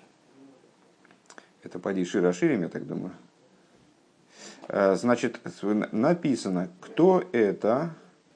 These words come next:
э, который глядит, который взирает, как, э, как ясное утро, красивое утро, э, как, как ясная луна, э, как, э, спу-, пугающ-, как страшное солнце,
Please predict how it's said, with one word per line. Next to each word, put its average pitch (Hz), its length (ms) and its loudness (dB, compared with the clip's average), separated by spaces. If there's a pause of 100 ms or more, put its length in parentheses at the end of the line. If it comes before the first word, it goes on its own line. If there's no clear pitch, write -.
(320)
э, 92 600 2 (100)
который 139 440 4
глядит, 117 680 0 (1400)
который 117 380 4
взирает, 107 540 4
как, - 420 2
э, 95 220 0
как 107 260 0
ясное 117 480 2
утро, 156 440 0 (440)
красивое 90 420 -2
утро, - 280 -4 (420)
э, 95 680 4
как, 104 280 2 (100)
как 107 260 0
ясная 104 440 2
луна, 87 360 -2 (1200)
э, 92 720 4
как, 113 340 6
э, 107 400 8
спу-, - 580 -4
пугающ-, 110 640 2
как 101 200 2
страшное 113 540 0
солнце, 123 640 -2